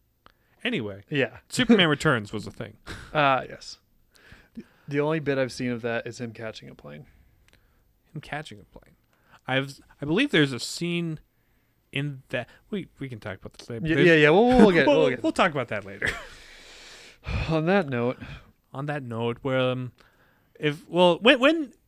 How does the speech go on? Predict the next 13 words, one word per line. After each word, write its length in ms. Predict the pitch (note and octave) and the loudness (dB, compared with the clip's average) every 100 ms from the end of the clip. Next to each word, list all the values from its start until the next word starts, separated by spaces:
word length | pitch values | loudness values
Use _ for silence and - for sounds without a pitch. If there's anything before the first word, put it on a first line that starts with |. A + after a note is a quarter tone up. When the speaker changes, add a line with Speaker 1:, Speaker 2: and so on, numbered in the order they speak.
| _ | _
Speaker 1:
if 220 | - F4 | -6 -2
we 120 | F4+ | 0
ever 200 | D#4 B3+ | 0 0
do 200 | F3+ A#3+ G#3+ | 2 2 4
that 220 | C#3 - | 2 0
Superman 480 | - D#3 C3+ B2 A2 | -4 -4 -2 -4 -4
episode 540 | G#2+ G#2+ - G#2+ G#2 | -8 -10 -8 -8 -6
we, 160 | A2 G#2+ | -4 -2
we 140 | D3+ | -2
Speaker 2:
Mm-hmm. 40 | |
Speaker 1:
just 260 | D3 A2 - | -2 -4 -6
alluded 400 | B2+ B2 A#2+ A2 | -4 -2 -2 -6
to 200 | - A2+ | -8 -8